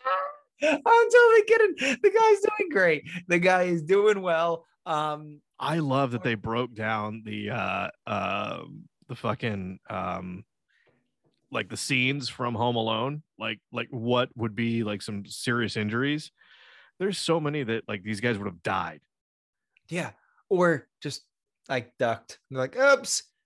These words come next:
Speaker 2: Oops.
Speaker 1: missed me."
Speaker 2: Yeah.
Speaker 1: Like, "Hey, that door handle's really hot." Don't, don't, don't touch that.
Speaker 2: Right.
Speaker 1: <laughs>
Speaker 2: Or, or shit, there's an iron coming down this laundry chute.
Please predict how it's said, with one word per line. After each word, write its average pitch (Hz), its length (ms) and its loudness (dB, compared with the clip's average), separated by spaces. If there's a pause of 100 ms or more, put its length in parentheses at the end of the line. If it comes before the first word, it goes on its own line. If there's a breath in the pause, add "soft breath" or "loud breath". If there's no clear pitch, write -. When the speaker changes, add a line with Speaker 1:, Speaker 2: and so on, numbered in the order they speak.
Speaker 2:
Oops. - 80 -4
Speaker 1:
missed 185 300 4
me." 160 340 0 (260)
Speaker 2:
Yeah. 110 120 -4
Speaker 1:
Like, 135 120 -2 (100)
"Hey, 156 400 4
that 143 200 2
door 151 200 2
handle's 135 320 -4
really 143 360 0
hot." 135 320 -4 (600)
Don't, 123 200 -14 (160)
don't, 127 260 -10
don't 131 220 -6
touch 123 260 -8
that. 98 240 -10 (420)
Speaker 2:
Right. 170 260 0
Speaker 1:
<laughs> - 20 -20
Speaker 2:
Or, 165 440 2 (180)
or 180 220 0
shit, 190 340 -4
there's 127 200 -6
an 131 120 -14
iron 147 420 -4
coming 127 240 -4
down 117 200 -2
this 107 180 -4
laundry 127 520 -2
chute. 110 320 -8